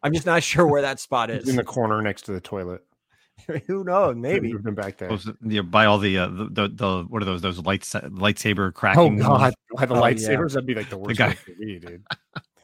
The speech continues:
Speaker 2: Guy just banging them lightsabers the whole damn time. <laughs>
Speaker 3: Oh, God. But, um, speaking of Terrificon, before we kinda get into articles, you know, like, you, you set up at shows, you know, how is this stressful for you? Like, I, I mean,
Speaker 1: It's
Speaker 3: explain how,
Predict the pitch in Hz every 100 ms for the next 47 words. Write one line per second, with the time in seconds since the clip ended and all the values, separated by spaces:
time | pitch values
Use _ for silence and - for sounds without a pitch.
0 | _ - 104 95 95 104 107 104 104 104
1 | 104 - 92 92 92 95 92 110 104 117
2 | - - - - 240 - - 92 - -
3 | 87 78 87 - _ _ _ - 143 135
4 | 131 120 127 - 175 180 180 143 - 120
5 | 104 101 101 98 95 113 101 110 98 95
6 | 90 85 92 92 87 87 92 95 92 98
7 | 87 - 117 165 170 147 135 107 101 127
8 | 113 90 95 90 - 151 180 214 _ _
9 | _ 120 107 147 - - 98 95 120 110
10 | 131 123 120 - - 98 92 - 104 -
11 | 104 104 107 - - 151 202 180 170 156